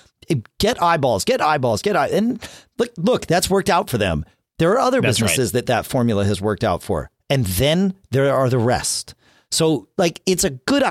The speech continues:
Speaker 1: I think it's a good idea to have a revenue plan out of the gate. You may well change that plan. Be ready to be
Speaker 2: Oh, yeah,
Speaker 1: flexible.
Speaker 2: more than likely.
Speaker 1: More
Speaker 2: Yeah.
Speaker 1: than likely, you will not actually make money the way you think you're gonna make money.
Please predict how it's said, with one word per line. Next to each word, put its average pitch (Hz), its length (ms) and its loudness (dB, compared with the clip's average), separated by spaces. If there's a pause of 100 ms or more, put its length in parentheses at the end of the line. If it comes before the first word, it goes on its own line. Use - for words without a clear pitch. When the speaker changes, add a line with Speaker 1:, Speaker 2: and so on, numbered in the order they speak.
(100)
Speaker 1:
I 214 200 2
think 123 320 0
it's 113 120 -2
a 131 40 -2
good 127 180 0
idea 113 380 0
to 104 80 2
have 104 520 0 (800)
a 123 120 2
revenue 156 560 2
plan 107 600 0 (120)
out 95 160 0
of 87 40 -6
the 90 80 -2
gate. 82 440 -6 (500)
You 165 360 2
may 170 320 2
well 156 340 0
change 110 640 -2
that 87 280 -6
plan. 85 500 -6 (340)
Be 151 180 0
ready 156 400 0
to 139 80 0
be 135 160 0
Speaker 2:
Oh, 139 80 2
yeah, 123 160 0
Speaker 1:
flexible. 151 180 2
Speaker 2:
more 143 80 0
than 135 120 0
likely. 123 500 -2
Speaker 1:
More 185 160 2
Speaker 2:
Yeah. 269 100 2
Speaker 1:
than 262 180 2
likely, 247 380 0
you 123 180 0
will 185 140 0
not 196 260 0
actually 175 460 0
make 127 220 0
money 139 240 0
the 131 80 -2
way 143 120 0
you 143 140 0
think 202 300 0
you're 135 100 -2
gonna 101 160 0
make 92 240 -2
money. 98 320 0